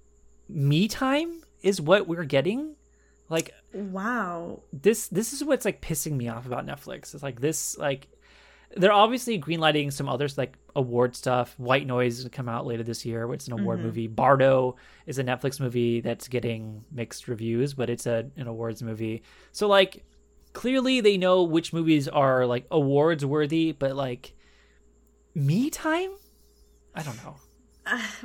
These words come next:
Speaker 2: well, who knows? Like, it's, like, before, like, when, when they dumped money into something,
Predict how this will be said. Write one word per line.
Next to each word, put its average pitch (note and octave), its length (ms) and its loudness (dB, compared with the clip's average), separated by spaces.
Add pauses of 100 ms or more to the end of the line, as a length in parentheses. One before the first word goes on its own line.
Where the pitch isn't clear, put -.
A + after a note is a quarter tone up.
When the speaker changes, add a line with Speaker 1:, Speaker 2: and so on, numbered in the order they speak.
(160)
Speaker 2:
well, C#4 220 0
who G4 260 -2
knows? A3+ 380 -2
Like, F#3+ 160 -2
it's, F3+ 140 -6
like, F3+ 160 -10
before, F3+ 640 -6
like, F3 240 -6
when, E3 360 -6
when E3+ 440 -6
they E3 480 -6
dumped E3+ 300 -4
money E3+ 340 -6
into E3+ 180 -8
something, F3+ 600 -8